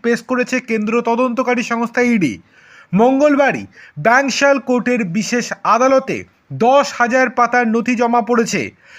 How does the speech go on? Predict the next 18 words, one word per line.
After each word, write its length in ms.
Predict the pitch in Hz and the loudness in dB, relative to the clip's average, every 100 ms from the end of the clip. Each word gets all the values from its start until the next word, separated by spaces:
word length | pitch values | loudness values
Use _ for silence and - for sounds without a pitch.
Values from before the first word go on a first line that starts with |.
| - | -10
সেখানেই 480 | - 220 233 247 226 - | -4 0 0 0 -2 -2
উঠে 260 | 202 277 | 0 2
এসেছে 480 | 277 277 277 190 87 - - - | 0 0 -4 -4 -6 -12 -18 -4
লিপস 340 | 165 285 - | 0 0 -2
অ্যান্ড 280 | - 269 233 | 0 0 2
বাউন্সের 480 | 196 220 247 - 254 | 0 2 0 0 2
নাম। 420 | 226 220 117 87 _ _ - | 2 2 0 -6 _ _ -2
তালিকায় 440 | 202 220 240 233 | 0 2 2 2
রয়েছে 420 | 247 269 240 151 - - - - | 2 2 0 -4 -6 -18 -20 -2
ওএমআর 440 | 185 254 294 285 277 | 4 6 6 4 0
সিট 240 | 277 277 - | -2 -6 -2
প্রস্তুতকারী 640 | 240 233 269 262 254 254 | -2 0 -4 0 0 0
সংস্থা 600 | - 233 254 254 175 90 - - - | -2 0 -2 0 -2 -2 -10 -20 -2
এস 300 | 214 277 202 | 2 2 0
বসুরায় 560 | 202 262 254 254 254 233 | -2 -2 0 0 2 0
অ্যান্ড 240 | - 196 202 | 0 -2 -2
কোম্পানি 580 | - 233 208 262 208 92 - - | -2 0 2 0 0 -4 -14 -6
এবং 360 | 220 233 190 | -2 0 0